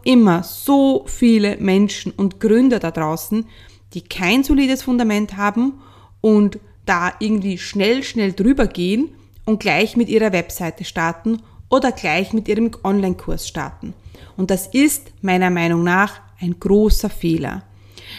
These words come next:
Ein solides Fu-, Fundament bedeutet, dass du dich ganz klar positionierst, ganz klar vom Mitbewerb abhebst, ein super klares Angebot hast,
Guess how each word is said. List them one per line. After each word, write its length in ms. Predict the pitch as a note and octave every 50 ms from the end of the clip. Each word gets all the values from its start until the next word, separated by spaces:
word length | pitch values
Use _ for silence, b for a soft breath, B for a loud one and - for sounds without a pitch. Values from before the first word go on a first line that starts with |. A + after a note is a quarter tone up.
| B B
Ein 160 | - F#3 G3+
solides 640 | G3 - - A#3 A3+ A3 B3 C#4 D4 F4 E4 - -
Fu-, 240 | - - A3+ A3 - - -
Fundament 640 | - A3 G#3+ G3+ F#3+ F#3 F#3 F3+ G#3+ C#4 D#4+ -
bedeutet, 640 | - A3+ - - F3 D#3+ D#3+ G#3 A3 - - C4+ C4 - -
dass 160 | G3+ F#3+ -
du 100 | - G3+
dich 300 | - - F3+ - - -
ganz 380 | - E3 G#3 C4 C#4+ - - -
klar 360 | - G3 G#3 F#3+ F3+ F3+ -
positionierst, 1040 | - - F#3 F3 F#3+ F3 - - - F3+ F3 F3+ F#3 G3+ B3+ F4+ G#4+ - - - - b b b b b b b b b b b b
ganz 380 | - - G#3+ C4+ E4+ E4 - -
klar 320 | - - G#3 G3 G3 G3
vom 180 | F#3 - G3+ F#3+
Mitbewerb 540 | G#3 A#3+ A#3 - - G#3+ F3+ F3+ E3+ - -
abhebst, 680 | E3+ F3+ - - - - C4 D4+ - - - - - b b b b b b b b
ein 120 | - G3 G3+
super 380 | G3+ - - F4 E4+ C#4+ C4
klares 500 | C4 - - G3+ F3+ F3 F3 F3 F3 - - -
Angebot 640 | F#3 F#3+ G#3 A3 B3 A#3+ - C4 C4+ C4+ - -
hast, 380 | - C#4 E4 - - - - b